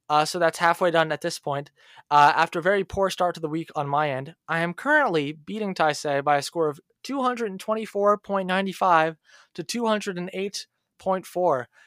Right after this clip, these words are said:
And this is also, uh, very interesting because in our twelve-team le-, league in the regular season, Taisei finished third and I finished fifth. Uh, so somewhat both of us, but especially me, uh,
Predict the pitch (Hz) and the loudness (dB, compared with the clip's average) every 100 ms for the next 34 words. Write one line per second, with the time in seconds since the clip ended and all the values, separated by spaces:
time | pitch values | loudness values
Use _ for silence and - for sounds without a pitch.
0 | _ - 220 277 233 233 233 208 180 160 | _ -6 -4 0 4 4 4 0 2 2
1 | 160 180 196 185 196 170 160 156 170 156 | 2 2 -2 -4 -6 -6 -8 -6 -6 -4
2 | 160 156 202 190 180 170 180 151 165 156 | -4 -2 -2 -2 -4 -6 -6 -4 -4 -2
3 | 143 151 147 139 165 143 143 - 156 - | -2 -2 -2 -4 -8 -10 -10 -4 -4 -4
4 | 165 160 143 - 185 165 160 160 151 135 | -6 -8 -8 -2 -2 0 -2 -2 -8 -10
5 | - _ _ 240 165 - - _ _ - | -16 _ _ 2 2 0 -20 _ _ -8
6 | - 160 156 156 - 180 160 156 - - | 2 6 6 4 0 0 2 2 -2 2
7 | 302 277 240 190 196 196 190 185 185 185 | 2 4 2 4 2 2 0 0 -4 -6
8 | 175 226 233 208 175 185 175 151 - _ | 0 4 4 4 -4 -2 -2 -4 -10 _
9 | _ 160 160 151 147 147 | _ 4 6 8 6 2